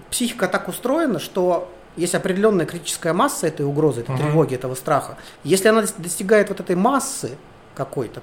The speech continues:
Speaker 1: то возникает интересная, бессознательная, неосознанная реакция. Называется пограничное расщепление.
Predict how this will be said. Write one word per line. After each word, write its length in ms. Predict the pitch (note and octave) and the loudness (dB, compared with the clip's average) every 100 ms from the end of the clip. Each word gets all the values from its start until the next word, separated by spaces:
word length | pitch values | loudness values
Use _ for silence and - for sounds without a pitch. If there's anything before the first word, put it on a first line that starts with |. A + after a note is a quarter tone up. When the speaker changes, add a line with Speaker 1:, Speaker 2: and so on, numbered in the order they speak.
| - | 0
Speaker 1:
то 160 | A3 | 2
возникает 580 | G3+ F#3 G#3+ G#3+ C4 - | 4 2 2 2 2 2
интересная, 640 | D#3 - F3 F#3+ F#3+ D3+ B2 | -2 -2 0 0 -2 -4 -4
бессознательная, 960 | C3 F3+ - F3+ F3+ F#3+ F#3+ C#3+ B2+ | -2 -2 -2 -4 -2 -2 -2 -6 -8
неосознанная 680 | C3 D3+ D3 F#3 D#3+ D#3+ D3 | -6 -6 -4 -4 -4 -4 -4
реакция. 480 | C#3+ B2 - - B2 | -2 -2 -4 -14 -12
Называется 400 | A#2+ F3 G3 - | -8 -4 -4 -4
пограничное 540 | C#3 C#3+ C#3+ D3+ - B2+ | -8 -6 -6 -6 -10 -10
расщепление. 560 | - - - A#2 - | -10 -12 -10 -12 -12